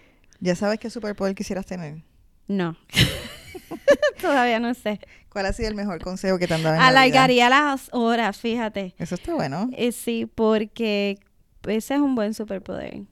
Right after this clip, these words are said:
Speaker 2: Porque el día no me da. Y entonces tengo que cuadrar mi día levantándome más temprano, los días que me te-, que tengo que, necesito más horas por el día para que me dé tiempo cumplir con mis hijos también.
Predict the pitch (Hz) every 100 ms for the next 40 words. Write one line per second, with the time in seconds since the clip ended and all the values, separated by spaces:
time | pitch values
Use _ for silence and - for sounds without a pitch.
0 | _ - 226 220 220 220 240 269 233 214
1 | 190 175 175 _ _ _ _ _ 196 208
2 | 220 226 247 247 226 214 233 233 254 247
3 | 254 262 262 269 262 226 208 202 202 202
4 | 214 226 233 - 247 247 - 269 269 247
5 | 220 220 220 202 196 202 214 208 202 208
6 | 202 214 202 196 202 208 220 214 220 220
7 | 220 226 226 233 220 220 226 220 214 233
8 | 269 240 208 190 185 190 190 185 180 190
9 | 220 214 220 214 208 208 208 208 196 208
10 | 196 - 196 196 180